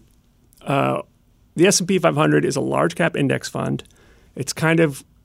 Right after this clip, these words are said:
getting growthier because its largest holdings are now Facebook, Microsoft, Apple, and Amazon. And it has done very well over the last few years. Large caps have beaten small caps and mid caps. Growth has beaten value. So a lot of funds are not looking good compared to the S and P five hundred.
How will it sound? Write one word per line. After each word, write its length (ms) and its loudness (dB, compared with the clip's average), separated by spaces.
getting 280 4
growthier 680 0
because 240 -4
its 140 -6
largest 400 0
holdings 360 0
are 80 -4
now 160 -6
Facebook, 500 -2
Microsoft, 600 -6
Apple, 300 -4
and 120 -4
Amazon. 580 -4
And 120 6
it 40 6
has 160 6
done 240 6
very 180 6
well 300 4
over 120 -2
the 60 -4
last 260 -4
few 280 -6
years. 440 -4
Large 300 0
caps 320 -2
have 260 -4
beaten 300 -2
small 340 2
caps 260 -4
and 100 0
mid 140 0
caps. 360 -2
Growth 300 -2
has 120 -6
beaten 280 -4
value. 440 -2
So 220 0
a 40 0
lot 360 2
of 80 2
funds 320 0
are 40 0
not 300 2
looking 300 -2
good 240 -4
compared 280 -4
to 40 -6
the 100 -2
S 140 -4
and 100 -8
P 100 -6
five 200 -8
hundred. 280 -6